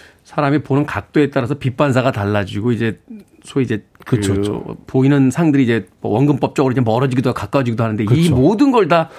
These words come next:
Speaker 2: 네.
Speaker 1: 한 화면에다 담을 수는 없을 것이다.
Speaker 2: 어색할 수 있고 해상도도 그렇고 그리고 실제로 투명 인간, 투명으로 볼 수는 없죠, 그것도.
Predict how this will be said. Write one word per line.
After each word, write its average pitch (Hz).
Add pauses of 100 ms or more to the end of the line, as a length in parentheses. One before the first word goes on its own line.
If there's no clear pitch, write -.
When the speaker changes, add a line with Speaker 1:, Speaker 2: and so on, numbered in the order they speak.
(180)
Speaker 2:
네. 92
Speaker 1:
한 262
화면에다 208
담을 123
수는 202
없을 147
것이다. 107
Speaker 2:
어색할 143
수 123
있고 120
해상도도 175
그렇고 104
그리고 107
실제로 147
투명 208
인간, 143
투명으로 226
볼 110
수는 107
없죠, -
그것도. 87